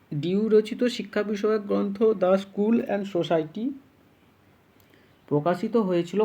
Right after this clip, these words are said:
কত খ্রিস্টাব্দে? না, the School and Society প্রকাশিত হয়েছিল আঠেরোশো বিরানব্বই খ্রিস্টাব্দে। সিএফএসআই এর প্রধান অফিস কোথায় অবস্থিত?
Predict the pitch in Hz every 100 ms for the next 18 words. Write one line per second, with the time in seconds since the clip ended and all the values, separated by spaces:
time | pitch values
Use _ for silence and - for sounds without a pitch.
0 | 214 156 151 147 135 - 110 - - -
1 | _ _ _ _ _ _ _ _ - _
2 | _ 151 160 170 190 - 214 226 226 208
3 | 202 214 220 208 180 196 202 208 208 214
4 | 220 226 - 156 151 190 202 202 214 214
5 | - 156 160 180 175 175 175 131 - 101
6 | - - - _ _ _ _ _ _ _
7 | - _ _ _ _ _ _ _ _ _
8 | - _ _ _ _ _ _ _ _ _
9 | _ _ - - _ _ _ _ _ -
10 | 226 240 262 208 214 220 - - - 196
11 | 208 - 185 208 - 208 214 214 170 165
12 | 196 214 247 - 165 160 208 208 - -
13 | 156 196 175 143 143 113 -